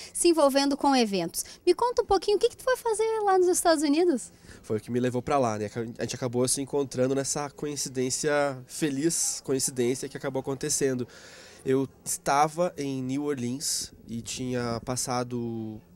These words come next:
Speaker 2: por New Orleans e fiquei uns sete dias em uma feira chamada International Sleep Products Association Expo, que é uma feira que trabalha basicamente focada com materiais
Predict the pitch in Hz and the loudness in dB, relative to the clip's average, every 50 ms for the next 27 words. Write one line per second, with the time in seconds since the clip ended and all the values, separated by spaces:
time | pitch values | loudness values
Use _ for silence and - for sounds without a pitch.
0 | _ _ _ _ - - 127 120 123 123 123 123 117 120 123 123 120 120 - - | _ _ _ _ -10 -8 -6 -4 -2 0 0 0 0 -2 -4 -4 -4 -6 -8 -10
1 | - - 131 127 123 120 120 120 117 113 113 113 - - - - 135 131 139 139 | -6 -4 -2 -2 -2 -2 -4 -6 -8 -10 -10 -10 -8 -6 0 2 2 2 2 2
2 | - - - 135 127 120 113 110 110 110 117 120 127 135 139 143 135 131 131 - | -2 -6 -4 -4 -4 -6 -6 -8 -8 -6 -4 -2 -2 0 0 0 0 0 0 -4
3 | - - - - - - - - - - - 127 120 123 127 143 156 - - - | -4 -6 -10 -20 -20 -20 -20 -20 -12 -4 -2 0 0 2 2 0 0 -2 -2 0
4 | 143 135 139 143 147 151 156 - _ _ - - - - - 147 131 127 127 135 | 0 2 2 2 0 -2 -4 -10 _ _ -20 -16 -10 -6 -4 -2 0 0 0 2
5 | 131 143 139 131 - - _ - _ - 127 127 - 143 131 127 127 131 143 139 | 2 2 2 0 0 -6 _ -20 _ -10 -8 -4 -2 -2 0 2 2 0 0 -2
6 | - 160 151 151 151 151 151 - 143 123 - 127 135 139 - _ _ - 143 127 | -4 -6 -6 -4 -4 -4 -4 -4 -4 -6 -4 -2 -2 -4 -4 _ _ 0 2 4
7 | 131 131 131 127 - - 135 - - 123 - - 123 113 120 127 - - 139 139 | 4 4 2 -2 -4 -6 -6 -6 -6 -6 -6 -4 -2 -2 0 0 -2 -4 -6 -8
8 | - - - - - - - - - 131 127 123 - - - - - 104 92 - | -10 -16 -20 -20 -20 -20 -18 -8 -2 0 0 0 0 -2 -4 -2 -4 -4 -4 -8
9 | _ _ _ _ - 113 107 110 113 117 - - - 139 131 135 139 135 147 147 | _ _ _ _ -10 -10 -8 -8 -8 -10 -10 -8 -2 0 2 2 2 0 -2 -6
10 | 156 - - - - - - - _ _ - - - 151 165 165 - - 185 185 | -8 -16 -20 -20 -20 -20 -20 -20 _ _ -14 -10 -6 -4 -4 -4 -2 0 0 0
11 | 139 139 131 139 147 156 156 147 135 127 139 165 208 196 190 185 - 180 160 156 | 2 2 2 4 4 2 0 0 2 4 4 4 4 2 0 0 -2 -2 -2 -2
12 | - - - 156 143 - - 127 127 131 135 139 - - 135 131 135 139 147 - | -4 -6 -6 -6 -6 -2 -2 0 0 0 -2 -4 -6 -4 -4 -2 -2 -2 -2 -2
13 | 151 143 131 123 120 127 139 147 170 160 - - - - - - | -2 0 2 4 6 6 6 4 4 2 0 0 0 -2 -6 -10